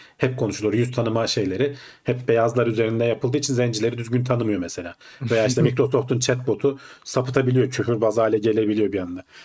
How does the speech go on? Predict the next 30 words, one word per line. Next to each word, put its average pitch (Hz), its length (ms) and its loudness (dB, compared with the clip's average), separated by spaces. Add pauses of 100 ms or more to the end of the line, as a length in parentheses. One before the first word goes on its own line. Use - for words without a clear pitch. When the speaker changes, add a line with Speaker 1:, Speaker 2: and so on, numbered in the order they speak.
(160)
Speaker 1:
Şimdi 123 220 -4 (220)
onlar 147 380 4
da 190 60 4
Speaker 2:
Ya. 147 60 4
Speaker 1:
o 139 40 -4
kadar 117 320 2
düzgün 104 320 0
değil. 101 120 0
Orada 113 280 2
da 123 160 2
hani 104 140 -2
sistemin 117 460 -2
nasıl 110 180 -2
çalıştığını 104 500 -2
tam 123 180 0
anlamıyla 110 500 -2
bilmiyoruz. 214 380 2
Speaker 2:
Gelişecek 202 280 0
ama 117 220 2
zamanla 131 480 0
gelişecek 131 580 -6
Speaker 1:
Ha, - 60 2
Speaker 2:
işte. 123 160 -6
Speaker 1:
işte 151 220 -2
Speaker 2:
Hepsi 165 100 2
Speaker 1:
ileride 170 340 2
belki 151 300 0
Speaker 2:
gelişecek. 143 100 2
Speaker 1:
gelişip 160 340 -2
de 127 180 0